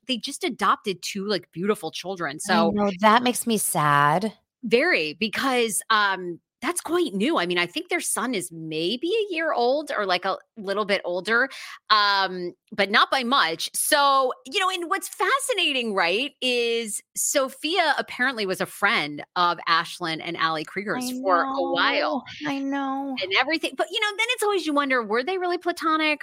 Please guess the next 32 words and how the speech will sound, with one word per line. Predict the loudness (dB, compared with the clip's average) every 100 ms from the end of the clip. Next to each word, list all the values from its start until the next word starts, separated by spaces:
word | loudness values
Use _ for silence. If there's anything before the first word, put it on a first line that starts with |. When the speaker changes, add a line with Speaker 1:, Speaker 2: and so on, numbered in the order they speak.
| -2
Speaker 1:
or | -2
was | 0
there | 0 -2
something | -2 -2 0
always | 2 2 0 0
there? | 2 4 4 2 0 -2
And | -2
then | -2 0
they | 0 -2 0
acted | 0 0 0
on | 0 0
it | -4
and | -4
both | -4 -2
separated. | -2 0 0 0 0 -4 -8 -8 -2
There, | 0 0
of | -2
course, | 0 0 0
their | 0 0
reps | 2 0 -2
are | -6
saying | -2 -2 -2
there's | -4 -4
no | -4 -4
drama, | 2 4 6 6 4 4 4 2 -2
you | -2
know, | 0 0 0 -4 _
that | -8 -6
these | -6 -4
relationships | -2 0 0 -2 0 -2 -2 -10 -2
prior | 4 4 4 2 0
were | 0 -4